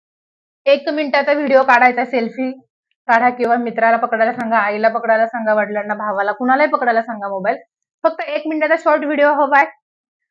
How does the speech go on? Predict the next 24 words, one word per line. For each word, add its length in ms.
त्याच्यामध्ये 440
तुम्ही 300
कुठल्या, 360
तुमचं 420
नाव, 220
तुम्ही 200
कोणत्या 240
जिल्ह्यातून 500
आहात 380
आणि 120
हंड्रेड 380
डेज 140
चॅलेंजचा 380
तुम्हाला 300
काय 280
फायदा 280
झालाय, 340
या 120
तीन 200
गोष्टी 300
मेन्शन 420
करायच्या 420
आहेत 300
आणि 300